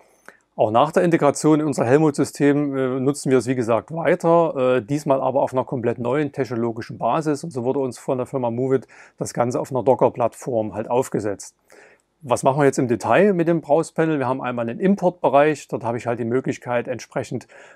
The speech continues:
meine Warenkörper zu importieren. Es wird Proxy-Video generiert. Ich kann Templates von Schnittsequenzen auslegen, die der Anwender sich da aussuchen kann, wo zum Beispiel schon das feste Audio-Routing hinterlegt ist. Und ich habe die Möglichkeit, äh, im Exportbereich einen Export zurück in unser mam-System halt vorzunehmen.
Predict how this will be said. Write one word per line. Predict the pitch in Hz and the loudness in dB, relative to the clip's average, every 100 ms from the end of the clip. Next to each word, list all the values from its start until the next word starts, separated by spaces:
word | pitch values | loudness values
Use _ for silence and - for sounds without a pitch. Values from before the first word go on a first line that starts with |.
| _ | _
meine | 117 110 104 | -2 0 2
Warenkörper | 117 165 - 156 143 | 2 2 0 0 0
zu | - | -2
importieren. | 151 143 170 - 139 127 123 123 | -4 -4 -8 -8 -2 -2 -2 -6
Es | 139 | -8
wird | 120 | -6
Proxy-Video | - 165 - 147 147 143 | -2 -2 -2 -6 -4 -2
generiert. | 123 123 113 120 117 104 _ _ _ _ _ | 0 0 -2 -2 -2 -4 _ _ _ _ _
Ich | 165 - | -12 -2
kann | 135 127 120 - _ _ _ - | 0 2 -2 -8 _ _ _ -4
Templates | 147 117 135 143 - | -4 4 4 4 -2
von | - 131 113 | -8 -6 -4
Schnittsequenzen | - 196 185 - 151 143 147 | -2 -2 -2 0 -2 -2 -4
auslegen, | 131 139 - 123 123 117 | -2 -2 0 -2 -2 -2
die | 131 | -2
der | 123 | -2
Anwender | 123 120 120 113 | -2 -4 -6 -6
sich | 120 | -8
da | 156 | -6
aussuchen | 131 123 - 120 117 | -4 -4 -4 -6 -6
kann, | - 123 120 | -6 -6 -4
wo | 117 | -6
zum | - 113 | -8 -10
Beispiel | - - 110 | -10 -12 -10
schon | 131 117 | -8 -6
das | 117 | -8
feste | - 135 - 123 | -6 -6 -4 0
Audio-Routing | 156 165 139 143 139 127 | 0 2 0 0 -2 -2
hinterlegt | 135 123 117 123 - | 0 0 -2 -4 -4
ist. | 127 107 - - - - | -8 -8 -16 -20 -20 -2
Und | 143 175 | 4 4
ich | - | 4
habe | 143 | 0
die | - | 0
Möglichkeit, | 131 139 - - - 123 120 - | -2 -2 -4 -10 -4 -4 -4 -6
äh, | 131 | -8
im | - 135 | -8 -6
Exportbereich | 160 - 139 131 - 120 113 120 117 | -8 -6 -6 -6 -4 0 0 0 -4
einen | 131 117 120 135 | -8 -10 -10 -10
Export | - - - 131 | -12 -6 -4 -4
zurück | - 127 135 | 0 0 0
in | 143 | -4
unser | 127 | -4
mam-System | 120 143 185 147 - 160 139 | 0 0 0 -4 -4 -4 -2
halt | 139 | -4
vorzunehmen. | - 139 143 - 123 127 120 | 0 0 0 -4 -4 -2 -2